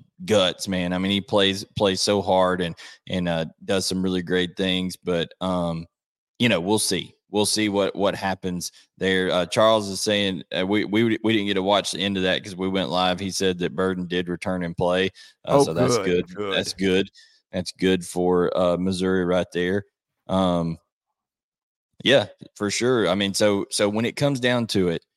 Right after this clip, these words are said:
Speaker 1: what we've got to see going forward out of, out of some of these teams is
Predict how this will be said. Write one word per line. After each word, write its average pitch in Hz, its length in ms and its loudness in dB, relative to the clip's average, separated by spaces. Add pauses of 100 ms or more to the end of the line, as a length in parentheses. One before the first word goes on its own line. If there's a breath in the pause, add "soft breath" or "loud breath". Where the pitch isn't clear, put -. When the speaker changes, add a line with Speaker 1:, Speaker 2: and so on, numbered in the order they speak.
(220)
Speaker 1:
what 101 160 2
we've 113 180 0
got 110 240 0
to 104 100 -6
see 92 540 -2 (180)
going 101 320 0
forward 101 380 0
out 92 160 2
of, 87 180 -2
out 95 160 0
of 90 80 -4
some 98 200 -4
of 92 40 -4
these 92 200 -6
teams 92 580 -4
is 92 300 -2